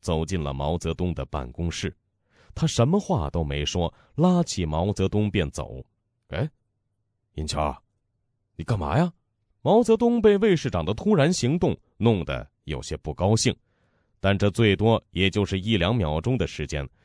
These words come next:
当他被扶出门口时，毛泽东的神色一下子由生气变成了惊喜。“啊，下雪了！下雪了！我怎么一点儿也没感觉到啊？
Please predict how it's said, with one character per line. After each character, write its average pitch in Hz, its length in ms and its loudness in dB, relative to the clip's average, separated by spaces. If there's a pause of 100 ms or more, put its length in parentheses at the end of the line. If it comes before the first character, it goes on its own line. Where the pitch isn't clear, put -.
(140)
当 117 180 2
他 120 160 2
被 117 180 2
扶 139 240 0
出 175 160 0
门 175 220 2
口 73 220 -4
时， 85 340 -2 (160)
毛 131 240 4
泽 147 160 2
东 156 140 0
的 120 100 2
神 107 260 0
色 98 280 2
一 165 320 2
下 190 320 2
子 69 260 -4 (160)
由 87 240 -2
生 233 380 0
气 - 340 -4 (140)
变 90 240 0
成 87 160 -6
了 73 140 -6
惊 202 460 2
喜。 - 460 -6 (840)
“啊， 117 300 -4 (880)
下 - 220 2
雪 - 220 -4
了！ - 380 -8 (1120)
下 262 240 4
雪 - 280 -2
了！ 185 380 0 (760)
我 147 260 0
怎 247 140 4
么 254 100 4
一 285 140 0
点 175 160 2
儿 196 60 6
也 175 40 4
没 170 140 6
感 131 180 -4
觉 131 140 0
到 135 180 4
啊？ 71 220 -6